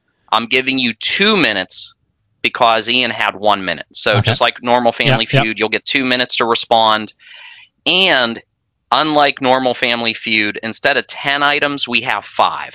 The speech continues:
Speaker 2: Five, okay. And how
Speaker 1: So,
Speaker 2: many
Speaker 1: so we're
Speaker 2: points
Speaker 1: gonna take
Speaker 2: do
Speaker 1: it a
Speaker 2: I
Speaker 1: little
Speaker 2: need?
Speaker 1: easy on you with this. Gonna kinda ramp into all of this. Five questions, though. We're gonna do two minutes.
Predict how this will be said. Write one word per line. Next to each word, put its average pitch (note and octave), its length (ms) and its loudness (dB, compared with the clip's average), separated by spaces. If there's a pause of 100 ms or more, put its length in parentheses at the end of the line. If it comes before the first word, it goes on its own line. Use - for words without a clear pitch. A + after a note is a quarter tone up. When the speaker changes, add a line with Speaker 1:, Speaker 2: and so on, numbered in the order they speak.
(140)
Speaker 2:
Five, B2+ 260 2
okay. B2+ 160 0 (140)
And A#2 100 2
how D3+ 80 4
Speaker 1:
So, E3+ 40 4
Speaker 2:
many E3+ 120 4
Speaker 1:
so - 120 4
we're D#3 100 6
Speaker 2:
points C3 160 0
Speaker 1:
gonna C#3+ 80 4
take B2+ 40 6
Speaker 2:
do A#2+ 40 6
Speaker 1:
it - 40 4
a - 0 -
Speaker 2:
I - 20 2
Speaker 1:
little D#3+ 160 4
Speaker 2:
need? F#3 80 4
Speaker 1:
easy F#3 240 2
on C#3+ 180 2
you C#3 100 -4
with C#3 180 -2
this. C#3 480 0 (120)
Gonna A2+ 200 -2
kinda A#2+ 260 0
ramp A2+ 460 0
into D#3+ 200 2
all B2+ 180 4
of A#2+ 80 -2
this. B2 360 0 (460)
Five C#3+ 320 2
questions, C#3+ 580 0
though. C3+ 380 2 (300)
We're B2 120 0
gonna C3 120 2
do A#2+ 160 -2
two E3+ 300 -2
minutes. C#3+ 560 -2